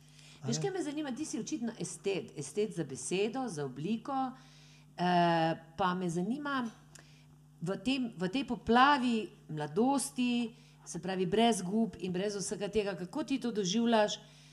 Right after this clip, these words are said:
Speaker 2: Namreč, ker meni se to zdi zdaj pa že abotno, oziroma me, me, z-, začel me je, eh, do zdaj me niti ni toliko motil, zdaj me pa moti ta eno-, enoznačen fokus samo na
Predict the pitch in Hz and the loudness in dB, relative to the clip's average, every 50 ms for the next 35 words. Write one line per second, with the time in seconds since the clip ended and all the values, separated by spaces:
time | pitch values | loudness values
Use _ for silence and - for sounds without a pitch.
0 | - - - - - - 202 220 226 220 - - 208 208 226 233 254 247 202 208 | -20 -20 -20 -16 -8 -4 -2 0 0 0 0 0 0 2 2 2 2 0 -2 -2
1 | 190 214 233 208 180 180 220 208 180 185 214 214 214 196 190 160 - 214 202 190 | -4 -4 -4 -2 -2 -2 -4 -2 0 2 0 2 0 0 -2 2 4 4 4 4
2 | - - - 160 156 156 165 226 226 226 247 240 220 - 170 160 180 226 220 220 | 4 4 6 6 8 8 6 4 0 0 0 0 0 0 0 2 2 2 2 2
3 | 208 190 180 185 208 233 233 226 - - 185 196 190 160 185 175 175 - 170 165 | 0 0 -2 0 0 0 -2 -2 -4 -4 -4 -4 -4 -4 -4 -6 -4 -2 -2 -2
4 | 156 165 160 - 233 254 247 247 214 180 156 151 139 - - - - - 139 156 | -2 -4 -4 -2 -2 0 0 0 0 0 -2 -4 -6 -8 -10 -14 -12 -10 -8 -8
5 | 151 156 175 170 170 170 240 233 220 202 190 190 185 185 185 208 220 - 220 208 | -6 -4 -2 -2 0 2 2 2 2 0 -2 -4 -4 -2 -2 -2 -2 -2 0 0
6 | 214 226 220 - 220 - 190 185 175 165 175 233 240 233 233 - - - - - | 0 0 0 0 -2 -2 -2 -2 -4 -2 -2 -2 -2 -2 -4 -8 -16 -20 -20 -20
7 | - - - 175 240 311 311 247 220 214 208 226 294 311 294 - 226 196 - - | -20 -18 -8 -4 -2 -2 -2 0 0 0 0 2 0 0 -2 -4 -6 -6 0 4
8 | 214 220 226 233 226 214 - - - - - - - - - - - - - - | 6 6 8 6 4 2 -4 -10 -20 -20 -20 -20 -20 -20 -20 -20 -20 -20 -20 -20
9 | - - - - - 175 180 170 170 170 170 165 165 - - 185 185 190 185 175 | -20 -20 -4 2 6 6 8 8 6 6 6 4 4 4 4 4 4 6 6 6
10 | 165 147 165 202 254 302 330 320 - 247 226 - - - 247 269 285 285 277 233 | 6 6 8 8 8 8 8 6 4 0 -2 -2 -2 0 2 4 4 2 0 -2
11 | 247 226 - - - - 202 196 214 240 262 254 240 214 185 165 131 | -6 -6 -6 -6 -4 -2 0 0 0 0 0 0 0 -2 -2 -4 -6